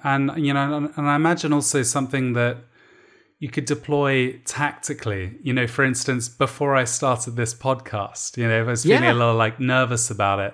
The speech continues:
Speaker 1: or, uh, you know, before sending that, you know, that, that email that you might later regret. Uh, <laughs>
Speaker 2: Absolutely. You know, again, like, here's the thing. I think when a lot of people think about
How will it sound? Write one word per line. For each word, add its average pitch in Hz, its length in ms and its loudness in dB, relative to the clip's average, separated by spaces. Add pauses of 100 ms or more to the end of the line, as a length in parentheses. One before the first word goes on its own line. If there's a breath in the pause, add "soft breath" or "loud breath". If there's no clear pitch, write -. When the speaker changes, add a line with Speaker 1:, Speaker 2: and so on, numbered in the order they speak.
Speaker 1:
or, 113 320 2
uh, 110 340 2
you 123 100 -2
know, 113 100 2
before 120 560 -2 (240 loud breath)
sending 120 500 0
that, 110 540 -2
you 139 160 -2
know, 110 140 0
that, 120 280 0
that 127 260 -2
email 139 420 2
that 113 120 -6
you 120 60 -6
might 117 240 0
later 117 340 -2
regret. 110 540 -2 (640 soft breath)
Uh, 120 320 2
<laughs> 143 100 -6
Speaker 2:
Absolutely. 147 720 0
You 165 180 4
know, 185 200 4 (400 loud breath)
again, 190 480 2
like, 165 220 0
here's 208 300 4
the 170 100 0
thing. 180 340 -2
I 151 80 2
think 185 240 -4
when 170 120 0
a 143 60 -2
lot 160 160 2
of 165 80 -4
people 156 300 -2
think 143 240 -8
about 131 600 -2